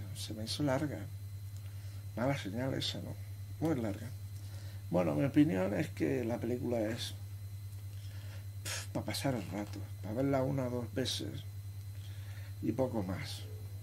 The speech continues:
No es una película que pase la historia, no es una película interesante, no es una película, no es una película que tenga momentos para recordar, no es una película que a-,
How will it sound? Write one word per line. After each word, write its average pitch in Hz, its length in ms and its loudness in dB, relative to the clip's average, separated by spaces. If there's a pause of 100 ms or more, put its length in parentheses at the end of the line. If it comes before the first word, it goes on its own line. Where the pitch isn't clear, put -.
(220)
No 123 60 -2
es - 100 -2
una 123 140 2
película 123 360 2
que 110 120 4
pase 107 260 -2
la 107 80 2
historia, 151 640 6 (100)
no - 60 -2
es - 120 -4
una 98 100 -2
película - 460 -2 (800)
interesante, 131 920 2
no 127 80 0
es - 100 -4
una 104 120 -2
película, - 500 -6 (1600)
no 123 120 0
es 127 60 2
una 123 260 2
película 120 460 2
que 117 100 2
tenga 117 560 2 (160)
momentos 123 540 2
para 113 280 2
recordar, 104 640 2
no 143 120 -2
es - 80 -2
una 76 100 0
película 127 460 -2
que 107 120 2
a-, 104 120 -2